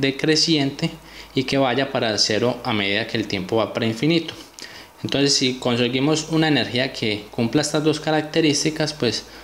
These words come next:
podemos decir que nuestro sistema es estable. Caso contrario, por ejemplo, si nosotros no conseguimos hallar,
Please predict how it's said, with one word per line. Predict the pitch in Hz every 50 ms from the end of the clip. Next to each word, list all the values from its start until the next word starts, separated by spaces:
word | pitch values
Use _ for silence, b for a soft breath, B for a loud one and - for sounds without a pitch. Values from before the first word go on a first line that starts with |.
| B B -
podemos | - - 123 127 135 156 160 156
decir | 170 160 165 156 156 151 151
que | - 131
nuestro | 123 113 101 - - 120 104
sistema | - 139 131 - - - 117 113 117 123 120 - - B B B B B B B B -
es | 117 107 107 -
estable. | 123 110 - - - 107 98 92 85 85 92 92 - - - B B B B B B B -
Caso | - 135 135 135 - 170 165
contrario, | - 147 127 120 113 - - 143 139 127 107 101 95 -
por | - 107
ejemplo, | 98 104 110 117 110 107 - 98
si | - - 107
nosotros | 104 104 101 117 110 - 135 139 131 135
no | 139 139 139 139 139 135 -
conseguimos | - 147 139 131 - 110 101 101 110 107 113 127 123 -
hallar, | 117 101 98 101 107 101 95 90 - B B B